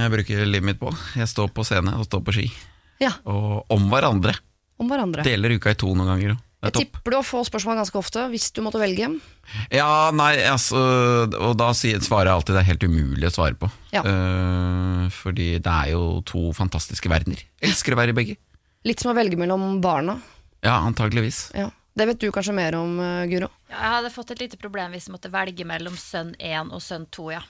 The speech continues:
Speaker 2: Ja.
Speaker 3: Det er sant.
Speaker 1: Ja.
Speaker 2: Det er sant. Hva driver du med for tiden, eh, Guro? Har du det bra?
Speaker 3: Jeg har det veldig bra. Jeg nyter at det nå, eh, er slutt med ski, og at vi kan begynne å tenke på at det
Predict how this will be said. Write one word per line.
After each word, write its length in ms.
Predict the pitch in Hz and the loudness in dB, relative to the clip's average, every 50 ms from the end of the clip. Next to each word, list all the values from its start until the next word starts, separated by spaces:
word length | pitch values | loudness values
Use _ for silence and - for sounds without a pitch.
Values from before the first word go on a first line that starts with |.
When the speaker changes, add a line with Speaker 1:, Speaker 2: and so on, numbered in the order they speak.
| _ _ _ _ - - | _ _ _ _ -4 2
Speaker 2:
Ja. 240 | 202 196 196 - - - | 4 4 4 4 2 0
Speaker 3:
Det 80 | - 202 | -2 -6
er 40 | 92 - | -6 -6
sant. 320 | - 85 - _ - - - - | -8 -14 -20 _ -20 -20 -8 -6
Speaker 1:
Ja. 100 | 101 82 | -4 -4
Speaker 2:
Det 60 | - | -4
er 20 | |
sant. 460 | - - - - - - - - - - - - - - - | -6 -8 -8 -10 -12 -10 -10 -10 -10 -10 -12 -16 -16 -6 -2
Hva 120 | - 247 294 | 0 2 2
driver 200 | 320 269 262 269 | 4 4 4 4
du 100 | 269 262 | 2 2
med 140 | 247 240 196 | 2 2 0
for 100 | 240 233 | 0 0
tiden, 360 | 262 226 220 240 233 233 233 | 0 0 0 0 -2 0 0
eh, 200 | 233 233 226 226 | 2 2 2 2
Guro? 240 | 226 226 240 285 349 - - | 0 0 -2 -2 -4 -6 -2
Har 100 | - 247 | -2 0
du 80 | 226 220 | 0 0
det 60 | 220 | 0
bra? 160 | 214 226 233 269 - - 349 311 - - _ _ | 2 2 2 2 0 -2 -6 -10 -14 -20 _ _
Speaker 3:
Jeg 80 | 320 302 | -4 -4
har 80 | 359 | -4
det 100 | 381 370 359 | -4 -4 -6
veldig 540 | 403 403 359 262 226 247 254 262 269 269 233 | -6 -8 -6 -8 -8 -6 -4 -4 -4 -4 -6
bra. 240 | 226 226 226 254 381 480 508 - - - - | -4 -2 -2 -2 -2 -2 -6 -8 -8 -10 -8
Jeg 600 | - 330 311 311 311 311 311 302 294 294 294 294 | -8 -6 -4 -2 -2 -2 -2 -2 -4 -4 -4 -4
nyter 640 | 285 285 277 269 262 247 254 302 320 - - - 247 | -4 -2 -2 -2 -2 -2 -4 -6 -8 -8 -8 -10 -8
at 80 | 240 | -8
det 120 | - 269 254 | -8 -8 -8
nå, 140 | 254 247 | -6 -6
eh, 800 | 226 214 214 220 220 220 220 220 220 220 220 220 214 214 214 214 - - 220 | -4 -4 -4 -4 -2 -2 -2 -2 -2 -2 -2 -2 -2 -2 -4 -4 -4 -6 -6
er 40 | 226 | -4
slutt 440 | 214 - - 202 190 - _ - - | -4 -4 -4 -6 -10 -12 _ -20 -16
med 120 | 196 185 185 | -12 -8 -6
ski, 180 | - - 302 403 494 - _ _ _ _ _ _ | -6 -6 -6 -8 -8 -12 _ _ _ _ _ _
og 80 | - 262 | -6 -4
at 160 | 254 247 240 233 | -4 -4 -4 -4
vi 120 | 240 240 | -6 -6
kan 300 | 233 - 233 220 214 214 214 | -4 -4 -4 -4 -4 -6 -6
begynne 280 | 220 208 185 185 185 | -6 -6 -6 -6 -8
å 60 | 175 - | -8 -6
tenke 260 | - 202 190 - 180 | -8 -8 -8 -10 -12
på 140 | - 170 156 | -8 -8 -8
at 120 | 160 - | -8 -6
det 80 | - 175 | -6 -6